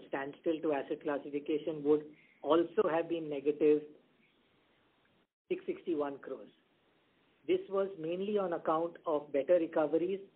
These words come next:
and lower gross slippages. On a segment basis, our wholesale and retail businesses reported negative slippages for the quarter.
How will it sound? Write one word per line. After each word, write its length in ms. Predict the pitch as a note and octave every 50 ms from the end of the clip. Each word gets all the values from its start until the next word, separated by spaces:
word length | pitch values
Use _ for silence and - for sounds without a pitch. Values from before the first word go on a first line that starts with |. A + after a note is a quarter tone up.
| _
and 220 | - D3 C#3 C3+ C3+
lower 220 | C#3+ D3 D3+ D#3
gross 300 | C#3+ A#2+ A2+ D3 D3 C#3 - -
slippages. 400 | - C#3 - D#3 D3 - G#3+ C4 - - - _ _ _ _ _ _ _ -
On 200 | D3+ C#3+ D3 E3+
a 60 | D#3+ D#3+ -
segment 480 | - D#3 D3+ D#3 F3 G3+ G#3 G3+ G#3+ D#3
basis, 460 | D#3+ E3 E3 E3 - F#3 G3 A3 A3 A3 - - _ _ -
our 260 | D#3 D3 C#3+ C#3+ D3 D3 - -
wholesale 540 | - C#3+ C#3+ C#3+ C#3+ - - F3+ F3+ F#3+ G3 F#3+ - - -
and 160 | C#3+ C#3 C3
retail 300 | D3+ C#3+ C#3 F3+ E3+ E3+
businesses 560 | D#3+ C#3+ D3+ C#3 - E3+ D3 - F3 E3 C#3+ -
reported 480 | C#3 C#3 C#3+ - C#3+ C3 - D#3+ D#3 D3+ D3+ C#3
negative 420 | C3+ C3 C3 D3 D3 D#3+ D3+ - - -
slippages 400 | D3 C3+ - D3 C#3+ D3 D3 C#3 - -
for 140 | - B2+ B2+
the 120 | A#2+ C3
quarter. 380 | A2+ - C3+ B2 A2+ G#2 A#2